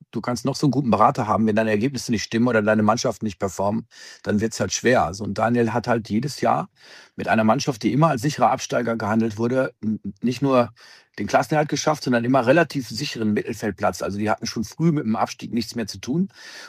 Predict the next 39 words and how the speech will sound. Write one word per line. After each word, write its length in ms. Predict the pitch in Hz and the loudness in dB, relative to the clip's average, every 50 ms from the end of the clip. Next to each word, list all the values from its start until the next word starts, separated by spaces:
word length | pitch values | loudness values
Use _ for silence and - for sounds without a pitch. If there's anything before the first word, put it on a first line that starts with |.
| - - | -12 -6
Und 160 | - 117 123 | -4 0 4
er 80 | 120 117 | 4 4
hat 100 | 120 - | 6 4
dabei 380 | 131 120 117 120 127 139 127 | 4 6 6 6 6 6 4
auch 260 | 127 131 - - - - - | 2 0 -2 -4 -12 -8 -2
immer 320 | - 143 170 185 185 170 | 0 4 6 6 6 6
wieder 240 | 143 143 165 160 151 | 4 2 0 -2 -2
Spitzenteams 680 | - - - 165 147 - 180 160 - - 123 110 - - | -2 -4 -6 -6 -4 -4 -4 -4 -2 -2 -2 -2 -4 -4
geärgert. 520 | - 82 71 87 95 95 95 92 - - - | -4 -2 0 0 0 0 0 -2 -2 -6 -10
Äh, 280 | 98 101 101 98 90 82 78 - _ _ | -6 -4 -4 -4 -4 -6 -10 -14 _ _
und 160 | - 127 113 107 | -6 -6 -6 -4
zwar, 400 | - - 104 104 107 104 104 - _ - - - | -4 -2 0 2 2 2 2 -2 _ -20 -20 -14
ich 80 | - - | -4 -2
kann 100 | 113 113 | 0 0
mich 140 | 110 - | 2 2
erinnern, 320 | 131 107 120 135 131 127 113 | 2 2 4 4 4 4 4
ein 160 | 101 117 107 | 4 2 2
Sieg 180 | 120 135 135 - | 2 0 0 2
gegen 160 | 131 123 117 | 2 2 2
Duisburg 560 | 120 180 170 - - 151 131 110 - - - - - | 2 0 -2 0 2 4 4 4 2 -4 -16 -18 -16
zum 160 | - - 113 | -10 -8 -6
Beispiel, 400 | 117 110 110 - 139 139 143 143 - - - - - - - _ _ _ - | -6 -6 -6 -4 -4 -4 -4 -4 -8 -14 -20 -20 -20 -20 -20 _ _ _ -6
äh, 140 | 110 113 110 | -4 -2 0
den 120 | 113 117 | 0 0
er 80 | 120 113 | 0 0
geschafft 360 | 113 113 - 135 131 - - | -2 -2 -2 -2 -2 -2 -2
hat 80 | 127 123 | -4 -4
mit 120 | 120 113 | -4 -2
seiner 220 | 123 120 120 117 | 0 2 2 4
Mannschaft, 380 | 113 113 123 120 - 120 110 - | 4 2 2 0 -2 -4 -4 -2
die 60 | 113 | 0
damals 340 | 104 107 113 113 110 104 - | 0 2 2 2 0 0 0
ja, 440 | 110 104 104 101 - - 104 107 104 | -2 0 0 0 0 -2 -2 -2 -2
ähm, 140 | 101 101 95 | -2 0 2
Aufstiegsfavorit 1120 | - - 123 123 - - 123 110 - - - - - - - 123 - 127 113 113 123 - | 2 2 2 0 -4 -10 -12 -10 -10 -12 -12 -12 -8 -6 -6 -6 -4 -6 -6 -6 -4 -4
mit 160 | 120 110 - | -4 -2 0
waren. 260 | - 117 117 123 117 - - - - - - - - | 2 2 2 2 0 -4 -10 -20 -20 -18 -20 -18 -6
Also, 360 | - - 110 120 123 120 117 - | -2 0 2 4 4 4 4 2
ähm, 400 | - 120 117 117 120 113 104 | 2 2 4 4 4 2 2